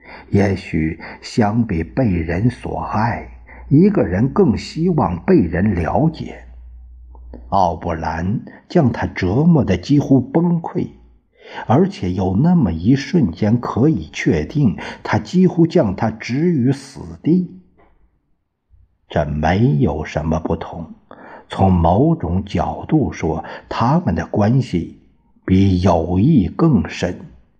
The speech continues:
他们是知己，或者这里，或者那里。虽然没有说出来，可总有一个地方能让他们见面聊聊。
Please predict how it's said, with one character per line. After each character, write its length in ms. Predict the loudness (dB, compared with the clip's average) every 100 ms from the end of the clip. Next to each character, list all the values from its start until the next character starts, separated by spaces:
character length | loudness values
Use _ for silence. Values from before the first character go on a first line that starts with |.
| _ _ _ -14
他 420 | -6 -2 0 0 -2
们 260 | -4 -8 -16 _ _ _ _ _ _ -14
是 360 | -8 -6 -6
知 380 | -4 0 2 2
己， 760 | 2 0 0 -4 -4 -6 -10 _ _ _ _ -18 -12 -4
或 320 | 0 2 2
者 160 | 0 -2
这 320 | 2 2 2
里， 340 | -2 -6 -8 -14 -20 -20 -8
或 240 | -2 0
者 160 | 0 0
那 320 | 2 2 0
里。 280 | -4 -10 -14 -20 _ _ _ _ _ _ _ _ _
虽 500 | -16 0 2 4 2
然 280 | 0 -2
没 220 | 0 0 -2
有 180 | -4
说 380 | -8 -8 -4 -2
出 160 | -2 -6
来， 240 | -6 -12 -18 _ _ _ -20 -20 -6
可 160 | 0 0
总 440 | 2 0 4 4
有 200 | 2 0
一 160 | -2 0
个 100 | 0
地 240 | 2 2
方 240 | 2 -2 -4 -10 -4
能 240 | 2 4
让 240 | 2 0 -6
他 260 | -4 -2
们 300 | 0 -2 -4
见 300 | -2 0 2
面 400 | 0 2 0 -2
聊 320 | -6 -8 -8 -6
聊。 320 | -6 -6